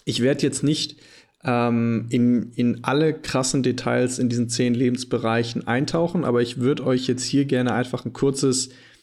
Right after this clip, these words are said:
äh, Beispiel geben oder zu, für jeden Lebensbereich ein, ein, zwei, drei Fragen einfach mal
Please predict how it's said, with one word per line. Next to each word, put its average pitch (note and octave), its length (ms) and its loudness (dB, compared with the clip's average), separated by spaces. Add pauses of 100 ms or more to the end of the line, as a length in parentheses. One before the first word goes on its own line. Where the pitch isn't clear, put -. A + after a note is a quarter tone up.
(260)
äh, A#2 280 0
Beispiel B2 520 0
geben A#2+ 340 0
oder B2 200 2
zu, - 140 -6
für - 140 -2
jeden C#3 500 0
Lebensbereich B2+ 880 0
ein, C3 360 -2
ein, C3 200 -2
zwei, B2 260 0
drei A#2 200 0
Fragen B2 680 0
einfach B2 340 -2
mal A2+ 420 0